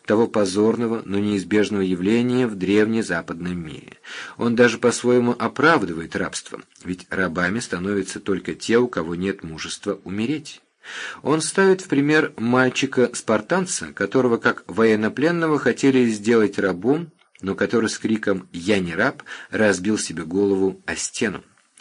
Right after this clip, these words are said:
Сенека далее расширительно понимает рабство, топя позор социального рабства в бытовом рабстве, которое присуще и свободным,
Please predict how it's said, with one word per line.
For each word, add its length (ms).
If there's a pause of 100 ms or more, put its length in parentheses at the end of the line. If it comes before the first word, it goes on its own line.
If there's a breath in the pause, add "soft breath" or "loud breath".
(400 loud breath)
Сенека 460
далее 680
расширительно 840
понимает 460
рабство, 560 (260 loud breath)
топя 320
позор 400
социального 600
рабства 340
в 60
бытовом 440
рабстве, 400
которое 380
присуще 500
и 60
свободным, 680